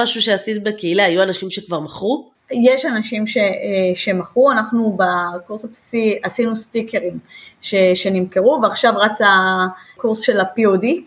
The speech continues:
Speaker 2: Print on Demand, שזה בעצם מה שאני אומרת לך, להדביק את זה על, אה, כוסות ווילונות ותיקים, אז הקורס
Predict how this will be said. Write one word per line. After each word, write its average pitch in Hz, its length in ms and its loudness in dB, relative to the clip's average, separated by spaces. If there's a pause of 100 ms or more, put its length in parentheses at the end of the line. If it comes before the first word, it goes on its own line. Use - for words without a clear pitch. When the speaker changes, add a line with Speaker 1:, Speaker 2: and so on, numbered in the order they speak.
Speaker 2:
Print 202 180 0
on 196 220 0
Demand, 220 260 2
שזה 208 200 0
בעצם 190 300 2
מה 185 80 0
שאני 190 180 -4
אומרת 190 280 0
לך, 180 180 -2
להדביק 190 400 -2
את 190 100 0
זה 190 160 4
על, 185 240 4
אה, 180 40 4 (280)
כוסות 240 640 2
ווילונות 196 760 0 (120)
ותיקים, 294 500 -4 (560)
אז 185 140 0
הקורס 269 580 -2